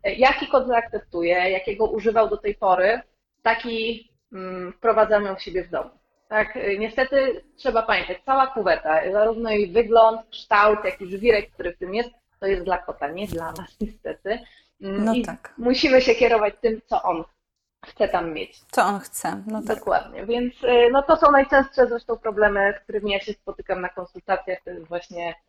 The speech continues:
Speaker 1: problem kuwetowy. I w większości są to niestety nasze,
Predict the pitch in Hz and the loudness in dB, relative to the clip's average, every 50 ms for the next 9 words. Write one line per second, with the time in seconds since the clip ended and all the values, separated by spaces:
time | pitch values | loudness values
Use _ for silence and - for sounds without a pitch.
0 | _ _ _ _ - 240 220 226 226 214 214 - - 196 180 190 - - 175 165 | _ _ _ _ 2 4 4 4 2 2 0 -4 -4 -2 -2 -2 -2 -2 -6 -8
1 | 160 - 165 - - - - - - _ _ _ 170 _ _ - - _ _ _ | -6 -8 -8 -10 -10 -12 -18 -20 -20 _ _ _ -20 _ _ -20 -20 _ _ _
2 | 220 247 247 240 - - - - - 208 208 220 285 294 311 294 - 311 302 302 | -6 -4 -4 -6 -6 -10 -14 -14 -12 -6 0 2 2 2 2 0 2 2 2 2
3 | - - 269 262 - 226 208 214 214 202 196 190 196 - - 214 214 - 202 196 | 2 -4 -8 -6 -4 -4 -4 -4 -6 -8 -8 -8 -8 -6 -6 -6 -4 -4 -8 -4
4 | 202 208 202 214 208 - 208 196 185 180 175 175 | -2 -2 -2 -2 -2 -2 -2 0 2 2 2 2